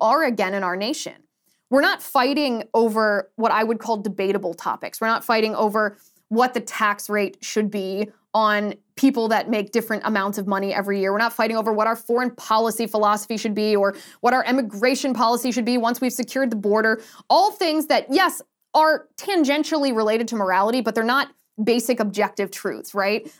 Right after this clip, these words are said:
Like, the, the difference between a twenty percent tax rate and a thirty percent tax rate isn't,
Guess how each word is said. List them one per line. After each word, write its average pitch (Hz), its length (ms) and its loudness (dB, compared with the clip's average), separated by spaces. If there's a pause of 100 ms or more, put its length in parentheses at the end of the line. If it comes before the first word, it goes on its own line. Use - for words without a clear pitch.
Like, 247 180 2
the, 247 240 4
the 240 180 2
difference 311 400 -2
between 269 280 0
a 214 60 -2
twenty 320 260 -2
percent 277 280 -2
tax 240 240 0
rate 247 100 0
and 185 80 -4
a 196 40 -6
thirty 254 240 0
percent 226 320 -4
tax 208 260 -2
rate 220 220 -2 (240)
isn't, 302 420 2